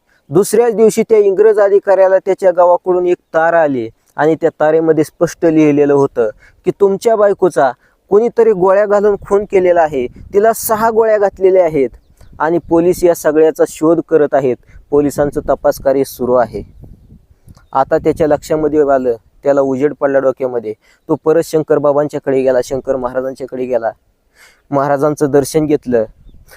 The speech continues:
महाराजांच्या चरणाशी गडागडा लोळला आणि परत कायमस्वरूपी तो इथेच राहिला. महाराजांच्या शिष्याचं त्यानं रूप धारण केलं, महाराजांचा गुरु म्हणून स्वीकार केला. तर हा एक आहे शंकर बाबांचा चमत्कार,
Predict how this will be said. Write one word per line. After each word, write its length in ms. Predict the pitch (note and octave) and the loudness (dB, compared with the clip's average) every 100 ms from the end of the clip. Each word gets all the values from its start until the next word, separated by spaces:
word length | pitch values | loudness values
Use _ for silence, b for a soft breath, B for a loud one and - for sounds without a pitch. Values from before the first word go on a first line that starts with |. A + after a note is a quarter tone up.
| b | b
महाराजांच्या 640 | C#3+ D3 D#3 D#3+ F3+ F3 D3+ | -4 0 0 0 0 -2 0
चरणाशी 460 | D#3+ D#3+ E3+ - | 0 0 -2 -2
गडागडा 460 | D3+ D#3 D#3+ E3 E3 | 0 0 2 0 0
लोळला 460 | D#3 D#3 D#3 C#3 A#2 _ _ _ _ _ _ | 2 2 2 0 -2 _ _ _ _ _ _
आणि 200 | - C#3 C3+ - | -6 -4 -4 0
परत 180 | D3 C#3+ - | 0 0 -2
कायमस्वरूपी 600 | C#3+ C#3 - C#3 C3+ C3 | -2 -2 -4 -2 -2 -2
तो 80 | C3+ | -2
इथेच 420 | C3 - D#3+ D3 | -2 -2 -6 -2
राहिला. 340 | C#3+ C3 A#2 G#2 _ _ _ - | -2 -2 -2 -6 _ _ _ -6
महाराजांच्या 600 | C3 C#3 C3+ D3 C#3+ C#3 | -4 -2 0 -2 0 -2
शिष्याचं 480 | - C3+ - D3 D3 | -2 -8 -4 -2 -2
त्यानं 240 | C#3+ C#3 | -2 0
रूप 200 | C3+ B2+ | -2 -4
धारण 280 | A#2+ A#2+ B2+ | -6 -8 -8
केलं, 320 | A#2+ C3 A#2 A2+ b b _ | -8 -6 -6 -6 b b _
महाराजांचा 480 | C3+ C3 B2+ C#3 B2+ | -4 -2 -2 -2 -2
गुरु 260 | A#2+ B2+ | -4 -4
म्हणून 260 | C#3 C3+ C3 | -4 -4 -8
स्वीकार 420 | A#2+ B2+ - B2+ | -10 -12 -4 -2
केला. 260 | B2 A2+ G#2+ - _ _ _ - | -2 -4 -6 -8 _ _ _ -4
तर 60 | D3+ | -4
हा 300 | - D#3 D#3 | -4 -2 0
एक 240 | E3 - | 0 -2
आहे 200 | D#3 D3+ | 0 0
शंकर 400 | D3 D3 C#3 D3+ | -2 -4 -4 -2
बाबांचा 400 | C3+ C3+ C3+ C3 | 0 0 -2 -4
चमत्कार, 540 | C3 C3 B2+ - A#2 | -8 -6 -6 -4 -2